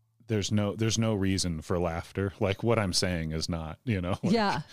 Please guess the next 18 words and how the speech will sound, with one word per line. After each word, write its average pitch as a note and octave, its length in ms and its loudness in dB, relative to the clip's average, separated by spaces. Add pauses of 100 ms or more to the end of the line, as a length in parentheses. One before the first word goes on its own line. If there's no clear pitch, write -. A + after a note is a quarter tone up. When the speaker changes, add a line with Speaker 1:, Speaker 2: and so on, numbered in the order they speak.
(340)
Speaker 1:
good G2 240 2
or D#2+ 100 0
funny F2+ 360 0
or E2 60 -2
anything, E2+ 500 -6
but, F#2 160 0
like, F2 180 -2
it A#2 160 0
does C3+ 240 4
reinforce A#2 720 0
that G2 380 0
so A2+ 360 2
much A2 340 2
of G#2+ 180 0
comedy G2+ 500 2
is F#2+ 300 -2
just, F#2+ 440 -4
like, F2 340 -2